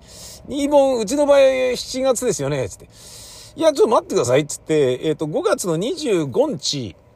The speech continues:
までに亡くなられた場合は、その年の、えー、七月が新盆になるけれど、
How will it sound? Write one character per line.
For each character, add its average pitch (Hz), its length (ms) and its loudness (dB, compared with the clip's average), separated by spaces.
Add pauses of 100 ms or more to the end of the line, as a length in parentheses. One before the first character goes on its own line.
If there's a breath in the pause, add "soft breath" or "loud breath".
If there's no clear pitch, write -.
(240)
ま 180 280 -2
で 185 120 2
に 262 140 -8
亡 208 160 -2
く 180 140 -2
な 180 140 2
ら 170 140 8
れ 165 100 4
た 165 160 2
場 156 240 6
合 170 140 2
は、 220 120 -2
そ 170 140 -4
の 156 140 -2
年 165 340 -6
の、 220 460 -4
え 143 760 -4
ー、 - 20 -
七 - 200 -10
月 156 220 0
が 208 100 -2
新 156 160 -4
盆 143 140 -4
に 143 120 -6
な 147 100 -2
る 127 80 -4
け 139 120 -6
れ 117 100 -6
ど、 165 280 -2